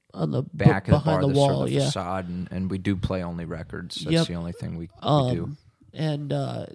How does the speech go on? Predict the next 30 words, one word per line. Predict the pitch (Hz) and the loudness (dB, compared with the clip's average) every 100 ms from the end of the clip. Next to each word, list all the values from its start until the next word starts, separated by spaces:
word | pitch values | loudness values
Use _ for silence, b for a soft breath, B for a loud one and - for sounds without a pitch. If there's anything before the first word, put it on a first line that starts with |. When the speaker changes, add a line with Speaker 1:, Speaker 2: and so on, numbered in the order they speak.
| - - | -18 -8
Speaker 1:
just | - - | -6 -4
the, | 156 156 | -4 0
the | 151 | 2
whole | 147 202 202 | 4 4 4
atmosphere | 151 120 156 - 147 147 | 0 0 -2 -2 -2 -2
of | 143 | -2
it | 139 135 - | -2 -4 -8
is | 123 127 127 | -6 -4 -2
awesome. | 131 151 143 160 147 85 | 0 0 2 0 0 -2
It | 127 120 - _ - | -2 -4 -8 _ -10
looks | 170 160 - 165 | 0 0 2 0
out | 151 | 0
on | 104 131 | 0 -4
the | 117 | -6
train | - 151 151 | -6 -6 -6
station, | - 143 151 156 147 147 _ _ - | -6 -4 -4 -6 -8 -10 _ _ -8
um, | 139 135 127 | -6 -6 -10
across | - - 156 143 - | -12 -8 -6 -6 -6
the | - | -6
street. | - 165 160 - | -4 -2 -2 -4
So | - 135 | -8 -6
when | 135 139 | -6 -6
you're | 135 123 | -6 -6
in | 151 | -6
there, | 151 147 143 - - | -4 -4 -4 -8 -10
uh, | 110 101 - | -8 -8 -10
it | 120 147 | -10 -2
really, | 156 160 160 156 156 - b b b b b _ | 0 2 2 -2 -6 -10 b b b b b _
like, | - 147 | -10 -10
it, | 131 | -12